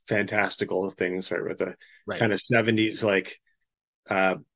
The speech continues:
Speaker 1: sci-fi look to them, right? Um, and I,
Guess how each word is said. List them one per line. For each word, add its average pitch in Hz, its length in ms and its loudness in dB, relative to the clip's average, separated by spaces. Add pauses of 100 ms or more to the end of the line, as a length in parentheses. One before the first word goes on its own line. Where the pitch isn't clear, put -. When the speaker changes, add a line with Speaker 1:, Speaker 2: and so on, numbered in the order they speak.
(180)
Speaker 1:
sci-fi 113 540 6
look 110 240 4
to 113 100 0
them, 98 160 2
right? 104 220 2 (720)
Um, 107 400 4
and 107 140 2
I, 107 380 6